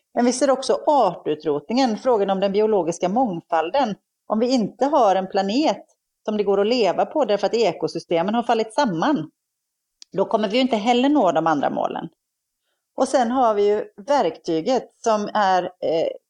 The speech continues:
feminism och jämställdhet. Det kommer ju gå mycket bättre och lättare att komma fram till de andra målen om vi också tar tillvara på alla människors bästa potential.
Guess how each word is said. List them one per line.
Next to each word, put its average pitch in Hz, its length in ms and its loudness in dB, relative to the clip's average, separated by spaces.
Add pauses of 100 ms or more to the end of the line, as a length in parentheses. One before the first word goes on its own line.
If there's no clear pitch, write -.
feminism 214 520 -2
och 180 60 2
jämställdhet. 196 840 0 (580)
Det 226 60 0
kommer 240 240 0
ju 254 80 2
gå 254 100 0
mycket 254 300 0
bättre 262 440 0
och 269 60 2
lättare 262 440 0
att 254 140 0 (320)
komma 262 220 0
fram 175 300 -2
till 180 100 -6
de 185 100 0
andra 165 380 0
målen 143 500 0 (360)
om 220 120 0
vi 220 120 2
också 180 680 -2
tar 185 140 0
tillvara 185 500 2
på 180 120 -6
alla 196 380 0
människors 156 680 -2 (460)
bästa 185 340 0
potential. 143 760 -2